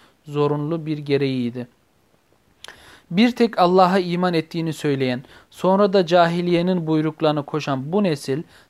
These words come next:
tarihte nadir görülen, eşi ve benzeri bulunmayan bir topluluktur. Bu sebeple bu nesle La ilahe illallah'ın anlatılması ve gereklerinin bildirilmesi zorunludur.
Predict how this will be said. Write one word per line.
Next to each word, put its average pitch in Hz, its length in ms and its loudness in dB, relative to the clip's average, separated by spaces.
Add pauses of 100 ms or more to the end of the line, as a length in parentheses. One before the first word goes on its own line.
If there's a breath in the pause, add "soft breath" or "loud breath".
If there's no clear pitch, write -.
tarihte 170 560 2
nadir 160 320 2
görülen, 156 500 -2 (300 soft breath)
eşi 180 280 -6
ve 165 160 0
benzeri 151 420 0
bulunmayan 147 480 -4
bir 135 80 -2
topluluktur. 127 720 -10 (480 soft breath)
Bu 220 120 2
sebeple 165 680 0
bu 202 140 0
nesle 147 440 -2 (320 soft breath)
La 139 220 0
ilahe 165 400 0
illallah'ın 151 460 -2
anlatılması 143 880 -4 (360 soft breath)
ve 147 80 2
gereklerinin 160 800 0
bildirilmesi 147 640 -2
zorunludur. 143 720 -2